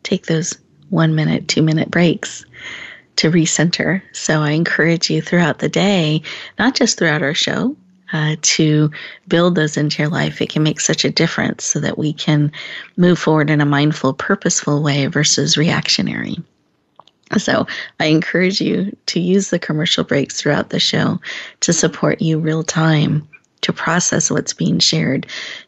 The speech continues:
to receive, and to listen. So as we continue our conversation, we've been talking about overcoming challenges,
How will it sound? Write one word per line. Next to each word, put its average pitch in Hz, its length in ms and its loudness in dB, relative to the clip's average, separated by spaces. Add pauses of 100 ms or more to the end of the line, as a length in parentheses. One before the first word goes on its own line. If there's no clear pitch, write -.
to 170 120 2
receive, 160 800 0 (380)
and 160 160 2
to - 140 -4
listen. 180 520 -4 (960)
So - 140 0
as 175 100 6
we 202 100 6
continue 196 520 4
our 160 120 4
conversation, 156 840 0
we've 156 180 0
been 160 160 2
talking 175 380 0
about 151 380 2
overcoming 170 580 0
challenges, - 800 0